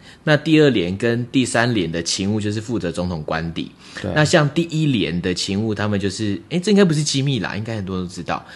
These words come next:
Speaker 2: 嗯。
Speaker 1: 第一连的勤务，他是负责那个总统要去的地方，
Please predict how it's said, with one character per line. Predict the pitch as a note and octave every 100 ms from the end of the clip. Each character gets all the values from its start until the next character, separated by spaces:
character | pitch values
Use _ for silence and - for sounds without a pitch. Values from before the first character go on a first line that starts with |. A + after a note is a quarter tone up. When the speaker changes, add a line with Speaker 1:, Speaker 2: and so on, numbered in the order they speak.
| -
Speaker 2:
嗯。 | G2 F2+
Speaker 1:
第 | F#3+
一 |
连 | F#3 G#2+
的 | G#2
勤 | - A2
务， | C#3 B2
他 | A#2+
是 | C3
负 | C3+ C3+ A2+
责 | F2+ D2 D2+
那 | G#2
个 | G#2 F#2+ F2+
总 | G2+ A2+
统 | G#2
要 | F2+ G2
去 | - G#2+
的 | F#2
地 | G#2 F#2
方， | F2 E2